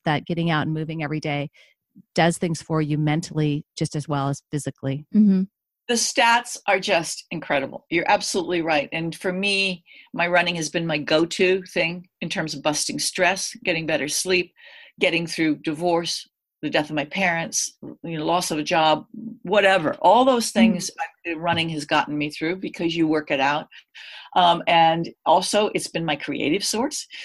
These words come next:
Speaker 3: You know, if I'm, if I'm
Speaker 2: Mm-hmm.
Speaker 3: having a tough time with an article or a opening for a, a T V show, if I can't get that open, I just go out there and run. It comes in ten minutes. You just, it,
Speaker 2: Yeah.
Speaker 3: the, the brain works in that
Speaker 2: <clears throat>
Speaker 3: way.
Speaker 2: We
Speaker 3: Me-
Speaker 2: actually sp-, spoke
Speaker 3: Go.
Speaker 2: about this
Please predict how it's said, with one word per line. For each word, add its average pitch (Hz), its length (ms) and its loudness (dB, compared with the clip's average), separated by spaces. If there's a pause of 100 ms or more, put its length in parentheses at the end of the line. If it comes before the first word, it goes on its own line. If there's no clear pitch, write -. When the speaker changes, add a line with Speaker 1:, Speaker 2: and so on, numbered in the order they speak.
(120)
Speaker 3:
You 180 60 0
know, 185 160 4
if 240 80 0
I'm, 175 220 2
if 180 100 -4
I'm 196 60 2
Speaker 2:
Mm-hmm. 220 80 10
Speaker 3:
having 214 220 6
a 156 60 -4
tough - 220 -12 (180)
time 196 120 -6
with 160 100 -8
an 151 120 -4
article 180 440 -2
or 143 360 4
a - 280 -2
opening 180 400 -2
for 147 220 -4 (200)
a, 160 60 -2
a 156 60 -4 (100)
T - 140 -2
V 196 120 -4
show, 214 260 2
if 247 60 -4 (500)
I 160 80 -2
can't 233 340 -2
get 202 160 -4
that 180 160 4
open, 185 300 2
I 151 80 0
just 165 220 -6
go 175 140 2
out 175 140 -2
there 175 80 -2
and 170 60 -6
run. 170 100 -2
It 147 80 -8
comes 156 260 -4
in 151 80 -4
ten 151 220 -4
minutes. - 340 -8
You 185 80 -12
just, - 420 -4
it, - 140 4
Speaker 2:
Yeah. 208 280 4
Speaker 3:
the, 165 200 4 (340)
the 180 120 -8
brain 196 320 2
works 180 320 -2
in 170 80 -4
that 156 240 2
Speaker 2:
<clears throat> - 20 -2
Speaker 3:
way. 156 240 0 (240)
Speaker 2:
We 247 140 2
Speaker 3:
Me- 262 40 6
Speaker 2:
actually 254 300 2
sp-, - 400 -20
spoke 269 300 0
Speaker 3:
Go. - 60 -4
Speaker 2:
about 214 280 2
this 208 320 0